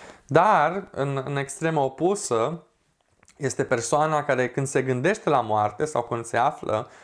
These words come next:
în pragul morții, este o persoană copleșită de panică. Uh, și vedem această copleșire de panică în, în literatură, o vedem în, în scrierile lui Bacovia,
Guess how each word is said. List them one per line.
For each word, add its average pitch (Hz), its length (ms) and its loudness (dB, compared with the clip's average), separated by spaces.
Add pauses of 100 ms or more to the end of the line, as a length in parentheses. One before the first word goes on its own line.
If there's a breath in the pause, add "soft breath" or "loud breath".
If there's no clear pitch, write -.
(140)
în 120 180 -6
pragul 147 400 0
morții, 123 500 -4
este 120 600 -2 (440 soft breath)
o - 80 -12
persoană 143 500 -2
copleșită 131 720 -4
de 117 140 -2
panică. 117 800 -6 (840 soft breath)
Uh, 117 220 -8
și 117 180 -6
vedem 123 380 2
această 127 400 -2
copleșire 127 800 -2
de 117 140 0
panică 113 880 -4 (560 soft breath)
în, 117 580 0 (140)
în 120 140 0
literatură, 120 640 2
o 120 80 4
vedem 113 520 0
în, 110 260 -6
în 113 60 -10
scrierile 117 560 2
lui 113 120 0
Bacovia, 113 880 2